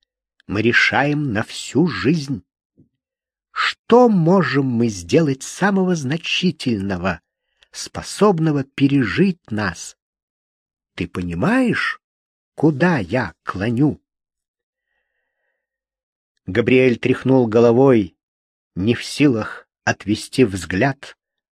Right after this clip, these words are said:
от её живота. Она же, воздев глаза, продолжала говорить о своей мечте.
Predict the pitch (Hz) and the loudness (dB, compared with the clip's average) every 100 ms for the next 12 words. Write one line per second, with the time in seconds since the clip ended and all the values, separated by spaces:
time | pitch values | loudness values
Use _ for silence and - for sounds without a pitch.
0 | _ - - 87 90 107 120 113 - 113 | _ -6 -6 -10 -4 0 2 0 -2 -4
1 | 98 104 - 95 - _ _ _ _ _ | -4 -6 -4 -6 -6 _ _ _ _ _
2 | _ _ _ _ _ - 113 110 139 147 | _ _ _ _ _ -6 -2 0 2 0
3 | 135 151 147 _ _ _ _ - 80 120 | -2 -4 -8 _ _ _ _ -8 0 0
4 | 85 87 131 101 92 120 101 95 123 - | 0 0 0 0 0 0 0 -2 -4 -6
5 | _ _ _ _ - 104 98 90 82 139 | _ _ _ _ -4 -2 -2 -4 -2 0
6 | 160 156 127 110 98 98 127 - _ _ | 0 -4 -2 -2 0 -2 -6 -14 _ _
7 | _ - - - 90 85 113 107 95 - | _ -8 -6 -6 -8 -2 -2 -2 -8 -6
8 | - - 90 | -8 -4 -6